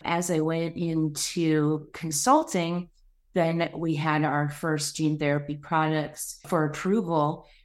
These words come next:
followed by car T. I worked on both of those first approved products, and then I specialize in quality and regulatory areas for gene and cell therapies,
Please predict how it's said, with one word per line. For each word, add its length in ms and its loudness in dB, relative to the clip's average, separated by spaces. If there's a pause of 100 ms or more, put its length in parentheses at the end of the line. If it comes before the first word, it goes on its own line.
followed 500 2
by 200 4
car 260 0
T. 400 0
I 60 2
worked 260 0
on 180 4
both 300 0
of 180 -4
those 480 0 (200)
first 440 -2
approved 600 -6 (160)
products, 680 0
and 160 0
then 120 2
I 80 2
specialize 720 0
in 100 0
quality 540 2
and 240 0
regulatory 1000 0 (180)
areas 600 2
for 500 -2
gene 220 0
and 120 2
cell 320 0
therapies, 720 0